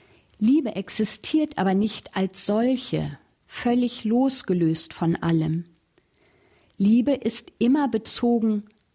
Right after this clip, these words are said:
auf einen Sender, also auf jemanden, der liebt, und auf einen Empfänger, auf jemanden, der geliebt wird.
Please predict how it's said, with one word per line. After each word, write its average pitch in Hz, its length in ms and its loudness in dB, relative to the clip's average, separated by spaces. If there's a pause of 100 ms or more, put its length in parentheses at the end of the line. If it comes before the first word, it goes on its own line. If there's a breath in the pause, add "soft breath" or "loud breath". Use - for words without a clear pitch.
(160)
auf - 260 -4
einen 165 340 2
Sender, 175 640 0 (760)
also 170 280 -2
auf 160 200 -2
jemanden, 175 640 0
der 160 200 0
liebt, 180 580 -2 (960 soft breath)
und 208 240 2
auf 196 160 -4
einen 196 360 2
Empfänger, 226 720 2 (640)
auf 175 180 0
jemanden, 185 520 0
der 202 120 2
geliebt 220 540 0
wird. 202 400 0